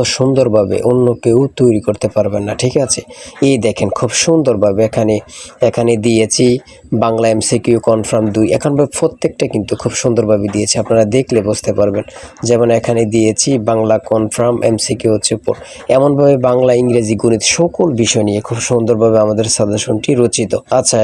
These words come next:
এখন আসেন আপনাদের, আহ, পরীক্ষায়, আপনাদের পরীক্ষায় কেমন প্রশ্ন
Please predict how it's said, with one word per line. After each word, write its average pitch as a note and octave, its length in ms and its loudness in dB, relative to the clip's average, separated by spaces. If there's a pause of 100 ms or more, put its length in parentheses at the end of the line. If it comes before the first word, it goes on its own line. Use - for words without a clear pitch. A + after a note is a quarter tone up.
এখন C3 200 0
আসেন B2 280 0
আপনাদের, A#2+ 520 2
আহ, - 560 -4 (120)
পরীক্ষায়, A#2+ 500 0 (220)
আপনাদের A#2+ 300 0 (120)
পরীক্ষায় A2+ 400 0
কেমন C3+ 260 0 (120)
প্রশ্ন - 240 -4